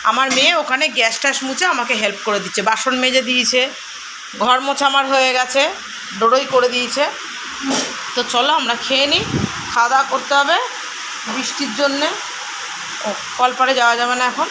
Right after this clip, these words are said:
তো চলো, খাওয়া দাওয়া কমপ্লিট করে নিই, ঠিক আছে? তারপরে তোমাদের সামনে আসবে। শুরু করে দিয়েছে বৃষ্টি আর হাওয়া। আর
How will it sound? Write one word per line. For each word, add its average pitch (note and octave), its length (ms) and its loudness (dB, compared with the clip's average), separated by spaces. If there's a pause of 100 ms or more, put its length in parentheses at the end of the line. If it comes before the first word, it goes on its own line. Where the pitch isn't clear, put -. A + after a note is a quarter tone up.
(360)
তো D4 80 -2
চলো, D4+ 300 4 (1400)
খাওয়া A#3+ 220 4
দাওয়া C#4+ 220 6 (260)
কমপ্লিট C4 340 -2
করে G#3 140 2
নিই, G3 80 0
ঠিক D4 180 -2
আছে? G4+ 200 2
তারপরে A#3 280 2
তোমাদের G#3 340 -4
সামনে F3+ 240 -8
আসবে। G#3 400 -10
শুরু F3 300 -6
করে D#3 240 -2
দিয়েছে D3+ 400 -8 (400)
বৃষ্টি D#3+ 460 -6
আর D3 120 0
হাওয়া। D3 420 -6 (1300)
আর F3 100 -16